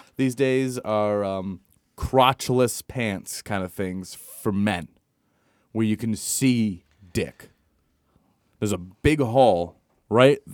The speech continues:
<laughs> right where the zipper would be is now just an open fly hole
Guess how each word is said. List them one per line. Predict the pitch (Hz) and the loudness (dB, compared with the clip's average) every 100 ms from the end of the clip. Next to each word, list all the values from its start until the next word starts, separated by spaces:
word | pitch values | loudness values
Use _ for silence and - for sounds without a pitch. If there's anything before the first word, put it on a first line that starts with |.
| - _ 131 | -20 _ 0
<laughs> | 220 - 120 117 | 0 -2 -10 4
right | 135 156 | 6 8
where | |
the | 175 | 8
zipper | 151 165 139 | 6 4 6
would | 120 | 4
be | 104 101 104 | 4 2 2
is | 110 | 0
now | 107 117 110 | 2 2 2
just | 104 | 0
an | - 101 | -2 0
open | 113 131 | 0 0
fly | - 131 | 2 4
hole | 120 110 90 | 4 4 2